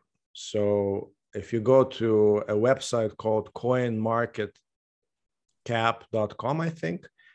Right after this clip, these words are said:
then it's, it's really a list of various cryptocurrencies, and, uh, they have a lot of information about capitalization of every cryptocurrency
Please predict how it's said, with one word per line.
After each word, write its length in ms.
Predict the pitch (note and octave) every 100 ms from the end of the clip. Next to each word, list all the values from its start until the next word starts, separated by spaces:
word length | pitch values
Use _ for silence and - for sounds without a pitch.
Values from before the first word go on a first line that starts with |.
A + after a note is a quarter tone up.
| _ _ G2+
then 320 | B2 B2 B2
it's, 240 | A2 - C3+
it's 160 | G#2+
really 380 | C3+ G3+ E3+ B2+
a 140 | A#2
list 420 | A#2 B2+ C#3+ C#3+ B2+
of 200 | G#2+ F#2 _ _ - - _ _ - G2+ - _ G#2
various 340 | B2 C3 -
cryptocurrencies, 1000 | B2+ - A#2 C3 C3+ C3 - B2 A#2 - - _ - _ _ _ _ _ - A2
and, 340 | G#2+ G#2 G#2 - -
uh, 220 | G2 F#2+ -
they 180 | A2 A2+
have 220 | G#2+ A2
a 40 | A2 A#2
lot 140 | B2
of 160 | A#2 A2+ - F#2+ -
information 640 | A2 A#2+ A#2+ A#2 A2 A2+
about 480 | A2 F#2+ A#2 A2 G2+ _ _ _ _ _ _ _ _ _ _ _ _ _ _ _ _ _ _ _ _
capitalization 960 | - B2+ - A#2+ A2+ G#2 A2+ A2+ - G#2
of 140 | F#2+ G#2+
every 240 | F#2+ F#2
cryptocurrency 920 | - - - - - - - G#2+ G#2+